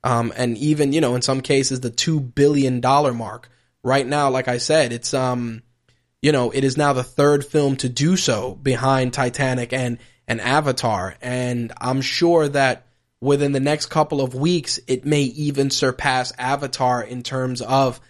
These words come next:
um, you know, global box office numbers. We'll see, we'll see how that goes.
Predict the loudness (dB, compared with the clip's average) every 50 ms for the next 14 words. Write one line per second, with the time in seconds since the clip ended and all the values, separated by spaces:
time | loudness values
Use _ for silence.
0 | _ _ _ _ _ -2 0 0 2 0 -2 -2 -6 -10 -14 -12 -6 -2 0 0
1 | 0 0 0 -4 -6 -10 -10 -4 -2 2 4 4 4 4 4 4 2 2 2 0
2 | -2 -4 -2 0 0 0 0 2 2 2 2 2 2 -2 -4 -2 0 2 2 2
3 | 2 0 -2 -4 -8 -12 -14 -8 -2 0 0 2 2 0 0 0 -2 -2 -2 -2
4 | -2 -2 0 0 0 2 2 2 0 0 0 -2 -4 -4 -2 0 2 2 2 2
5 | 0 -2